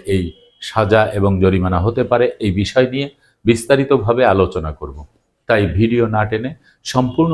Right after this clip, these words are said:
ভিডিও দেখার জন্য অনুরোধ রইল। আর ভিডিও দেখার পরে যদি ভালো লাগে, মন চায়, তাহলে চ্যানেলটি সাবস্ক্রাইব করে পাশে থাকা বেল বাটনটি on করে দিয়ে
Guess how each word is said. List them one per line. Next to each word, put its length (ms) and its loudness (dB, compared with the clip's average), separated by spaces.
ভিডিও 320 2
দেখার 380 0
জন্য 200 0
অনুরোধ 360 -6
রইল। 240 -16
আর 120 2
ভিডিও 400 4
দেখার 340 2
পরে 240 2
যদি 340 0
ভালো 240 -4
লাগে, 240 0
মন 240 -8
চায়, 280 -2
তাহলে 320 2
চ্যানেলটি 380 0
সাবস্ক্রাইব 600 -2
করে 180 0
পাশে 320 -4
থাকা 260 -4
বেল 200 -2
বাটনটি 340 -6
on 200 -4
করে 200 -4
দিয়ে 200 -4